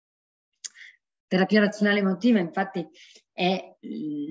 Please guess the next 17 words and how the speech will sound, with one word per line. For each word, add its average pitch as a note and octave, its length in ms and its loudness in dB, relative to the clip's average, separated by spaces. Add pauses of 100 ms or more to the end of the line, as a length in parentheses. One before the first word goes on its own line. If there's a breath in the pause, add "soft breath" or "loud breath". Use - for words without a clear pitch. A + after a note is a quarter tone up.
nasce, F#3 540 0
eh, C#3+ 840 -12 (160)
grazie D#3 560 -6
appunto D#3+ 380 -8
ad C3+ 80 -8
Albert C#3 360 -12
Ellis, E3+ 440 -2
che C#3+ 120 -14
è D3 40 -12
il C#3 100 -16
padre D#3+ 320 0
della D3 140 -8
terapia D3+ 380 -6
cognitivo-comportamentale, D3 1080 -6
quindi D3+ 180 -10
diciamo D#3+ 340 -8
che C#3+ 280 -14